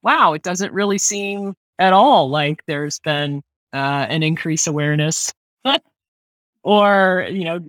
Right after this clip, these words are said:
increased visibility or increased budget because of the Ukraine, uh, Russia conflict, which I thought was really interesting, right? So it just, it go-, just goes to show you that, you know, we all kind of, I guess it's back to the, is the dress gold and white, or is it,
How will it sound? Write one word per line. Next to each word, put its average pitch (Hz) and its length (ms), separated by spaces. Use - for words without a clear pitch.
increased 208 420
visibility 185 560
or 220 260
increased 190 460
budget 170 380
because 160 400
of 143 60
the 143 80
Ukraine, 139 680
uh, 127 340
Russia 131 320
conflict, 117 380
which 165 180
I 202 140
thought 240 160
was 240 120
really 214 300
interesting, 175 460
right? 151 200
So 165 200
it 165 100
just, - 380
it 165 180
go-, 170 140
just 165 260
goes 165 200
to - 80
show 165 160
you 156 240
that, 143 200
you 139 60
know, 139 100
we 143 160
all 143 240
kind 135 220
of, 135 120
I 160 80
guess 156 240
it's 147 140
back 143 220
to 156 120
the, 143 240
is 156 180
the 151 140
dress 143 360
gold 147 600
and 156 220
white, 147 480
or 135 320
is 139 300
it, 139 200